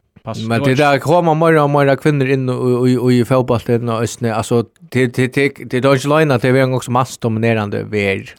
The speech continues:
Speaker 1: Det har det absolut. Och, och här är man östne inne och bröt målborren i fotbollslånen till dömes, att göra han mer könsneutralan. Eh, vi såg ju nu till dömes, eh, eh, El Clasico,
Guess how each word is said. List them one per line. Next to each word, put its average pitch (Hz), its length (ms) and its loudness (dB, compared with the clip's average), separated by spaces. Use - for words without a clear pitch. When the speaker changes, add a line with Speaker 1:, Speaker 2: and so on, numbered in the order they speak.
Speaker 1:
Det - 100 -12
har 131 360 -4
det 123 100 -8
absolut. 131 680 -10
Och, 123 280 -10
och 117 80 -4
här 147 160 -2
är 156 40 -4
man 147 160 -8
östne 151 340 -6
inne 143 260 -4
och 113 140 -8
bröt 131 260 -6
målborren 120 480 -4
i 101 40 -6
fotbollslånen 104 560 -6
till 92 60 -14
dömes, 104 400 -8
att 107 240 -12
göra 107 120 -6
han 101 120 -6
mer 107 260 -6
könsneutralan. 110 720 -8
Eh, 101 480 -8
vi 113 160 -8
såg 135 260 -8
ju 131 80 -6
nu 139 160 -8
till 127 100 -14
dömes, 123 420 -12
eh, 104 420 -8
eh, 101 300 -14
El 120 80 -10
Clasico, 135 580 -6